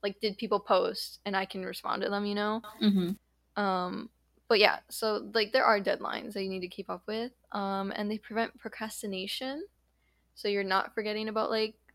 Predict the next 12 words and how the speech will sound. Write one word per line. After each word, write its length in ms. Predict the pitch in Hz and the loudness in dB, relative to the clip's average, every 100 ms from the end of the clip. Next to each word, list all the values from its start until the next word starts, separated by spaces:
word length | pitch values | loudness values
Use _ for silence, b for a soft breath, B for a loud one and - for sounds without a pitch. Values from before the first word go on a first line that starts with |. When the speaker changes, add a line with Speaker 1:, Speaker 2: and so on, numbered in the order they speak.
| _ _ _ - | _ _ _ -6
Speaker 1:
your 120 | 214 | -2
deadlines, 580 | 208 202 208 202 202 208 | 0 0 0 0 0 -2
'cause 120 | 214 | -6
especially 300 | 190 202 - | -6 -6 -4
if 80 | 233 | -4
you're, 100 | 226 | -2
like, 180 | 208 185 | -2 -4
working 340 | 185 185 202 196 | -6 -6 -6 -6
on 160 | 190 | -6
your 200 | 190 185 | -4 -6
own, 460 | - - 185 190 208 - _ - | -6 -6 -8 -8 -12 -16 _ -4
like, 220 | 185 - | -4 -4